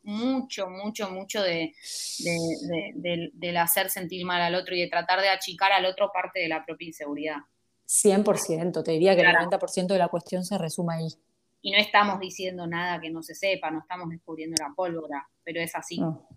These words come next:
Speaker 2: es así,
Speaker 1: Es así.
Speaker 2: y no viene mal terminar el podcast con esta reflexión,
Speaker 1: No.
Speaker 2: <laughs> eh, y dejar como el mensaje resonando, ¿no? Eh,
Speaker 1: Ujú.
Speaker 2: bueno, nena,
Speaker 1: El
Speaker 2: fue un placer,
Speaker 1: mensaje,
Speaker 2: como
Speaker 1: el
Speaker 2: siempre.
Speaker 1: mensaje resonando es que brillen, brillen,
Speaker 2: Ah.
Speaker 1: brillen, brillen con todo lo que tienen.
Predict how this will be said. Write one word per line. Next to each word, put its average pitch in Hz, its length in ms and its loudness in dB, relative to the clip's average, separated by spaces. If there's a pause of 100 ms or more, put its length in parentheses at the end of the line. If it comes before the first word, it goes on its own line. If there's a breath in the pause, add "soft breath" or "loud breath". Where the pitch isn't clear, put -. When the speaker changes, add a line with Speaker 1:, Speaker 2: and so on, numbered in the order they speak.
(200)
Speaker 2:
es - 180 0
así, 190 220 6
Speaker 1:
Es 226 80 6
así. - 100 0
Speaker 2:
y - 60 2
no 180 100 6
viene 190 260 6
mal 185 300 2
terminar 175 380 0
el 180 100 0
podcast - 420 0
con 165 140 -4
esta 170 200 -2
reflexión, 175 640 2
Speaker 1:
No. 214 160 8 (220)
Speaker 2:
<laughs> 247 300 6
eh, 170 400 4
y 185 200 6
dejar 190 280 6
como 175 440 2
el 175 160 0
mensaje 175 500 -2
resonando, 170 640 -4
¿no? 190 340 -4 (100)
Eh, 196 320 -8
Speaker 1:
Ujú. 240 540 -4 (1080)
Speaker 2:
bueno, 165 280 6
nena, 190 320 8
Speaker 1:
El - 80 6
Speaker 2:
fue 202 80 4
un 208 100 4
placer, 196 520 6
Speaker 1:
mensaje, - 120 6
Speaker 2:
como 180 200 4
Speaker 1:
el 170 40 -4
Speaker 2:
siempre. 226 320 4
Speaker 1:
mensaje 285 260 6
resonando 262 480 2
es 254 100 0
que 226 140 2
brillen, 220 440 -6
brillen, 214 280 -2
Speaker 2:
Ah. 214 40 0
Speaker 1:
brillen, 214 320 -4
brillen - 300 -10
con 196 180 -4
todo 202 160 0
lo 190 100 -2
que 175 80 -4
tienen. 165 500 -2